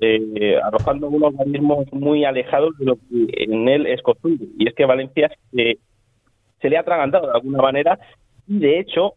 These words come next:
en el dos mil seis, eh, todos recordaréis aquella batalla entre Rossi,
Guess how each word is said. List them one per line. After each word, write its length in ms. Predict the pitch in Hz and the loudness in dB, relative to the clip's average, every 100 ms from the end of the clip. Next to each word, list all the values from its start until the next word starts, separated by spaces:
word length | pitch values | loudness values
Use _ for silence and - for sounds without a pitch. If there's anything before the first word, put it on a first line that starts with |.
| - | -4
en 120 | 135 | -2
el 120 | 135 | 0
dos 160 | 131 127 | -2 0
mil 280 | 143 190 165 | 0 0 0
seis, 340 | 190 180 165 208 - | 0 2 0 -6 0
eh, 340 | 120 117 117 110 | 0 0 -2 0
todos 220 | 139 160 | 0 -2
recordaréis 520 | 151 156 147 147 165 | -4 0 0 0 -2
aquella 320 | 123 135 131 | -2 -2 -2
batalla 540 | 135 131 135 139 156 - | 0 0 -2 -2 -2 -4
entre 440 | 117 107 104 104 101 | -8 -2 0 0 -2
Rossi, 400 | 123 - 127 | -2 0 -4